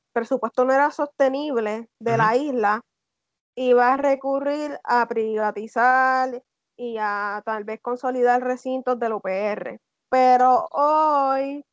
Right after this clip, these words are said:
Speaker 1: pues, tenemos una Lugaro que ha cambiado. Ella dice que ha aprendido en el camino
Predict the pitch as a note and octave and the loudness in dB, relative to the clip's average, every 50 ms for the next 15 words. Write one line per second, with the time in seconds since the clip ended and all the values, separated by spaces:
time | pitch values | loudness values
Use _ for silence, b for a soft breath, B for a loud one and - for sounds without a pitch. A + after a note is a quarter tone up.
0 | _ - A3+ A3 - _ - A3 G#3+ G#3+ G#3 A3 G#3+ - A#3+ A#3+ B3 A#3+ A#3 A#3 | _ -10 -10 -10 -10 _ -10 -8 -8 -6 -6 -8 -6 -4 -4 -2 0 0 0 0
1 | A#3+ A#3+ A#3+ A#3+ A#3+ A#3 A#3 A#3 A#3 A#3 - - G#3 G#3 - A3+ A#3 A#3 A3+ B3 | 0 2 2 2 0 2 2 0 0 -2 -2 -4 -4 -2 0 -2 -2 -2 -2 0
2 | B3 B3 C4 C4+ C4+ C4 B3 A3+ A#3+ B3+ C4+ - _ _ _ _ _ _ _ _ | 0 2 4 4 4 4 2 2 0 -2 -2 -6 _ _ _ _ _ _ _ _
3 | _ _ - A3+ A3+ A3+ G#3+ G#3 G#3 G#3+ G#3+ G#3+ A3 A3 A3 A3 A3 A3 A3 A3 | _ _ -8 -4 -4 -2 -2 -2 -2 -2 0 0 2 2 2 2 2 2 2 2
4 | G#3+ G#3+ G#3+ G#3+ G#3+ G#3+ A3 A#3+ - A3+ A3 - G#3 G#3 G3+ G3 G3 - G#3+ A3 | 2 2 0 0 -2 -2 -4 -6 -6 -6 -8 -6 -2 0 2 2 2 0 0 -2
5 | G#3+ A3 A3 B3 C4+ C#4 C#4 C4+ C4 C4 C4 C4 C4 - C4+ C4+ D4+ D4 C4+ B3 | -4 -4 -4 -4 -2 0 0 0 0 0 0 -2 -2 0 -2 0 0 -2 0 0
6 | A#3+ C4 D4 | 0 0 -2